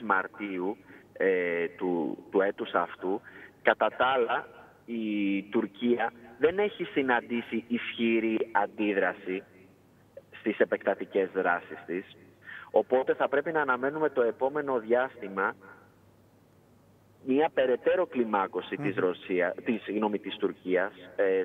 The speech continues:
Speaker 1: στα μέτωπα της Λιβύης και της Συρίας, ε, γιατί ακριβώς εν μέσω προεκλογικής εκστρατείας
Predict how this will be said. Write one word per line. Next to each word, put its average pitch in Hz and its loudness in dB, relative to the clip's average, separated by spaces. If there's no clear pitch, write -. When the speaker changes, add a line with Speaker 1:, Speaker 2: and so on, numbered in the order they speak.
Speaker 1:
στα 95 2
μέτωπα 113 0
της 104 -10
Λιβύης 95 -2
και 139 4
της 117 -8
Συρίας, 87 -2
ε, - 4
γιατί 131 0
ακριβώς 135 0
εν 113 2
μέσω 160 0
προεκλογικής 135 0
εκστρατείας 120 2